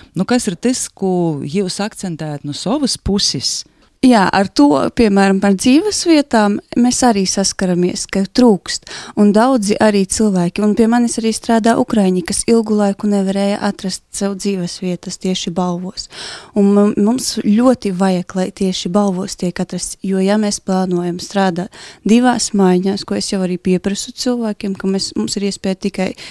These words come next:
Speaker 2: maiņu darbs, kas ir rīta maiņa un vakara maiņa. Un cilvēki no lauku reģioniem nespēja to, jo tu autobus tā nekursē.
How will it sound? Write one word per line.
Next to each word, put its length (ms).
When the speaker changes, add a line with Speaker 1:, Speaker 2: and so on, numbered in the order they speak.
Speaker 2:
maiņu 400
darbs, 240
kas 160
ir 80
rīta 400
maiņa 400
un 80
vakara 400
maiņa. 320
Un 80
cilvēki 560
no 160
lauku 320
reģioniem 560
nespēja 600
to, 180
jo 240
tu 240
autobus 720
tā 160
nekursē. 640